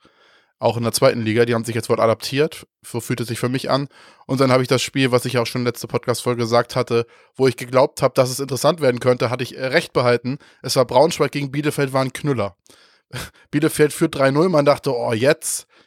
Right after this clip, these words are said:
jetzt sind sie wieder da und können nächste Woche für uns Druck auf Darmstadt machen“, und dann, äh, brechen sie ein und Braunschweig schießt noch drei drei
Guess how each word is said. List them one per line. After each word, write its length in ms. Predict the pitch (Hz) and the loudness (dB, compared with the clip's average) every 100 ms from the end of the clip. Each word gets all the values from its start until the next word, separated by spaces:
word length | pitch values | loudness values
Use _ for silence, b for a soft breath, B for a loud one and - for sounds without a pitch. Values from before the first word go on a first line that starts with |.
| - | -10
jetzt 140 | 123 | -2
sind 180 | 156 160 | -2 0
sie 160 | 151 | -4
wieder 180 | 143 143 | 2 2
da 300 | 131 139 170 | 4 6 6
und 120 | 175 | 2
können 260 | - 143 139 | 0 -2 -2
nächste 280 | 139 - 135 | -4 -4 -4
Woche 260 | 131 131 123 | -2 -2 -4
für 120 | - | -4
uns 200 | 139 143 | -6 -4
Druck 200 | - 131 | -8 -4
auf 100 | 127 | 0
Darmstadt 380 | 135 143 - 151 | 4 4 2 0
machen“, 240 | 143 151 | 0 0
und 120 | 139 131 | -2 2
dann, 260 | 135 135 | 2 2
äh, 60 | 117 | -4
brechen 280 | - 131 135 | -2 -2 0
sie 100 | 131 | 2
ein 160 | 123 | 2
und 200 | 127 - | 0 -4
Braunschweig 420 | - 123 120 113 - | 2 2 2 -4 -6
schießt 240 | 123 - | -8 -8
noch 80 | 107 | -8
drei 220 | 110 110 | 0 0
drei 340 | 107 117 131 | 4 2 2